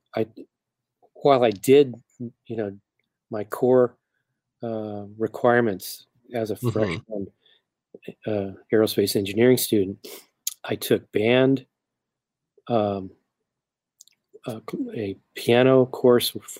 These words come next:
Speaker 1: f-, classical piano course from one of the, uh, music major, uh, staff, and a trumpet, uh, performance class from one of the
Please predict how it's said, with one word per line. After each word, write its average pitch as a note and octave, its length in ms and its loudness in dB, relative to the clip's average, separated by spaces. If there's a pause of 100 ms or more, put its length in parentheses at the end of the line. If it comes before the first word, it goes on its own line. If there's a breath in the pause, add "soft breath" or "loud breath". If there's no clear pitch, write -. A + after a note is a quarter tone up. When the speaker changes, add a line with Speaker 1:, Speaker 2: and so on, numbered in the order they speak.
Speaker 1:
f-, - 220 -16
classical - 380 -2
piano A2+ 280 0
course - 380 0 (120)
from A#2 360 2
one A2+ 120 2
of G2+ 120 -2
the, F#2+ 240 -8 (680 soft breath)
uh, G#2 160 -4
music A#2+ 440 2
major, G#2 540 4 (280)
uh, G2+ 340 -6
staff, G2+ 760 -2 (680 soft breath)
and A2 460 4
a G2+ 420 -2 (260)
trumpet, C3+ 420 0 (360)
uh, A#2 120 -12
performance G#2+ 540 2
class G#2 400 0
from G2+ 240 -6
one G#2 120 -4
of G2 100 -8
the F#2+ 120 -12